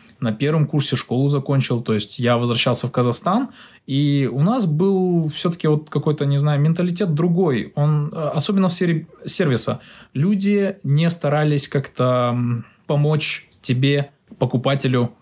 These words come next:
быть максимально доброжелательными. Но, опять-таки, то есть веяния с Запада, с Америки, да, допустим,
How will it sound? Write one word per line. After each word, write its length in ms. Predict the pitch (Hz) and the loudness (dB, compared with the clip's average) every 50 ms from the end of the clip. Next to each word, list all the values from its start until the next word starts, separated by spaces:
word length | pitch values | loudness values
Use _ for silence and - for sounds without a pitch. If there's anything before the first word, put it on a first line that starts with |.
| _ _ | _ _
быть 220 | 123 131 135 131 | -4 -4 -2 0
максимально 400 | - 131 - - 139 135 131 123 | -2 -2 -2 0 0 0 0 0
доброжелательными. 840 | 117 120 123 - 135 135 147 151 156 151 156 151 143 139 135 131 131 - - - - - | 0 0 0 0 0 2 2 0 -2 -2 -2 0 2 2 2 0 -2 -4 -14 -20 -6 -2
Но, 260 | 147 151 175 175 - - | 0 2 2 2 0 -2
опять-таки, 640 | - - 190 180 - - 147 139 - 131 123 117 | -2 -2 0 -2 0 0 -2 0 2 2 2 2
то 240 | - - _ - 135 | 0 -4 _ -2 0
есть 200 | 127 123 - - | 0 0 -2 -4
веяния 680 | 123 123 135 143 156 160 160 147 143 139 135 127 120 117 | -2 0 2 2 2 2 0 0 2 2 2 2 2 0
с 40 | 117 | 0
Запада, 840 | 123 131 143 147 151 151 - 143 135 135 139 135 135 131 131 131 123 | 0 -2 0 -2 -2 0 -2 -2 0 2 2 2 2 2 2 0 0
с 540 | 123 - - - - - - - - - - | -2 -2 -4 -4 -2 -2 -2 -2 -2 -4 -4
Америки, 500 | - 131 127 131 139 147 139 131 131 - | -4 -2 0 0 2 2 0 -2 -2 -2
да, 220 | 120 127 139 147 143 | -2 0 0 0 2
допустим, 580 | 131 120 - - - - - - 113 113 117 | 0 0 -2 -2 -6 -4 -2 -2 0 0 -2